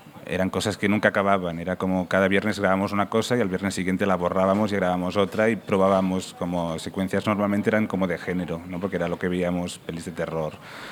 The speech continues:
o pelis de misterio, entonces copiábamos algunas cosas. Y después de hacer un, un par de películas un, un poco más, eh, o, o ya previamente escritas o con un equipo más profesional,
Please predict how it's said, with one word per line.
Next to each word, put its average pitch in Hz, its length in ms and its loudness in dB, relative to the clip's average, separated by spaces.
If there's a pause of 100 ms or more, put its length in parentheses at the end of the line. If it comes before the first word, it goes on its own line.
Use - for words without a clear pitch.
(220)
o 82 80 -6
pelis 82 240 -8
de 85 80 -4
misterio, 85 540 -2
entonces 90 340 -2
copiábamos 101 600 2
algunas 95 340 -2
cosas. - 480 -6 (640)
Y 101 40 -2
después 98 260 0
de 113 60 6
hacer 117 180 4
un, 117 100 4 (160)
un 98 60 -4
par 107 160 4
de 110 80 2
películas 101 460 2
un, 98 180 -2
un 104 160 0
poco 101 300 2
más, 101 360 4
eh, 101 60 2
o, 92 420 2
o 95 120 -2
ya 98 200 2
previamente 101 460 4
escritas 101 640 2
o 98 80 -2
con 98 80 0
un 98 100 4
equipo 98 300 0
más 98 160 2
profesional, 104 760 0